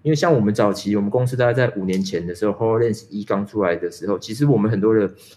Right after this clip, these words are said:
创业提案会把hololens考量进去，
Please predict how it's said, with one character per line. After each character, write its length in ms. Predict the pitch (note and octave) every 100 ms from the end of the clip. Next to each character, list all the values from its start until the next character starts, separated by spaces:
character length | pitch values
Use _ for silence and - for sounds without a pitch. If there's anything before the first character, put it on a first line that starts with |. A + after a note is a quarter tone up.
| _
创 140 | B2+ B2
业 40 |
提 140 | G#2 G#2
案 160 | G#2
会 120 | F#2+
把 300 | G2+ F2+ F2+ - - _ _ _ _ _ _ - _ _ -
hololens 460 | A2+ A#2+ G2+ - - _ - _
考 200 | - G2
量 200 | F#2+ F#2+
进 220 | F#2+ A2 F#2
去， 300 | G#2 F2